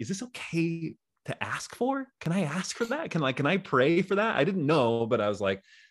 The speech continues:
"You know what? I've always erred on the side of no, of, like, not asking for things if it's not okay. What if I just err on the side of asking? God can tell me no if he wants to, but I would like to experience communication with him in that way."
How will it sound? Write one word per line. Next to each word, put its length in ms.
"You 120
know 100
what? 300
I've 160
always 600
erred 260
on 120
the 160
side 320
of 120
no, 200
of, 180
like, 160
not 300
asking 300
for 100
things 260
if 140
it's 180
not 140
okay. 320
What 120
if 120
I 60
just 220
err 140
on 80
the 80
side 240
of 160
asking? 340
God 160
can 100
tell 100
me 80
no 200
if 80
he 40
wants 340
to, 340
but 180
I 180
would 140
like 280
to 420
experience 380
communication 720
with 80
him 180
in 80
that 180
way." 240